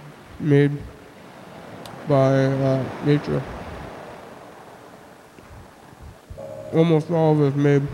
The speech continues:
by people. And that's fine. It's a good thing to have that. I'm trying to remember why I was even thinking about this stuff at all. About things that are made by people.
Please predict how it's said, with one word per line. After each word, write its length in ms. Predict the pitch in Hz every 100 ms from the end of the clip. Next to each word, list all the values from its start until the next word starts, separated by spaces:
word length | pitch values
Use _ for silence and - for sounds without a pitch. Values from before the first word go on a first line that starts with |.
| - - - - - - - - - - - - - - - - - -
by 100 | 147
people. 500 | 147 170 165 139 127 - - - - - - - - - - - - - - - - - - - - - - - - - - - - - - - - - - - - - - - - - - - - - - - -
And 80 | 190
that's 180 | 170 165
fine. 300 | - 147 143
It's 300 | 160 - 160
a 40 |
good 160 | 165 156
thing 240 | 156 151 143 -
to 160 | 156
have 180 | 143 143
that. 180 | 147 139
I'm 80 | 147
trying 180 | 165 147
to 40 |
remember 240 | 143 143
why 280 | 143 143 143
I 40 | 143
was 280 | 143 147
even 240 | 151 147 139 - - - - - - -
thinking 260 | - 156 156
about 240 | 147 147
this 140 | 135 143
stuff 260 | - 151
at 60 | -
all. 260 | 147 147 143 - - - - - -
About 200 | 151 143
things 220 | 151 151
that 100 | 147
are 60 | 143
made 240 | 147 147
by 120 | 147
people. 400 | 139 170 156 165